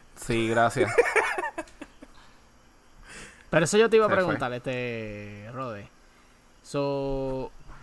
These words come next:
Speaker 2: ¿la sacaron y, y vuelve de nuevo?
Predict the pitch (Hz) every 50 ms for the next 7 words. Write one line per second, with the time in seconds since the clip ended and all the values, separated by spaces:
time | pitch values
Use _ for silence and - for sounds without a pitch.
0 | - - - - - - 143 143 147 143 139 135 - 139 131 123 - 165 180 196
1 | 196 190 185 185 180 185 185 175 - _ _ - - - 143 139 139 131 131 123
2 | 123 - - 117 131 131 131 127 127 123 123 123 143 151 170 180 196 202 202 202
3 | 196 190 202 202 214 220 202 160 123 107 98 90 -